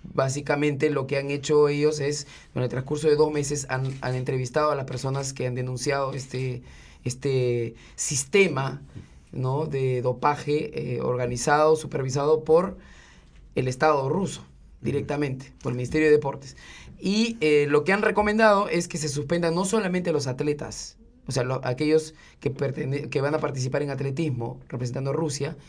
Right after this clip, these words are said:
Speaker 1: sino también a todos los deportistas.
Speaker 2: Los
Speaker 1: Ahora, lo que dicen es que los deportistas rusos, porque ellos están pagando a muchos, por ejemplo, no sé, futbolistas, gimnastas, que no están,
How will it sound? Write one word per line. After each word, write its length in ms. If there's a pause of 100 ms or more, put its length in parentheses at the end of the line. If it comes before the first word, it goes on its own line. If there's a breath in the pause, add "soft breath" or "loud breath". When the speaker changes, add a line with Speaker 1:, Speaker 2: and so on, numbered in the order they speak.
(140 loud breath)
Speaker 1:
sino 240
también 460 (320 loud breath)
a 140
todos 280
los 100
deportistas. 720
Speaker 2:
Los 180
Speaker 1:
Ahora, 440 (400 loud breath)
lo 240
que 120
dicen 360
es 180
que 400
los 180
deportistas 840
rusos, 720 (400 soft breath)
porque 300
ellos 240
están 240
pagando 640
a 20
muchos, 300
por 120
ejemplo, 500 (360)
no 80
sé, 400 (100)
futbolistas, 720
gimnastas, 580
que 160
no 680
están, 640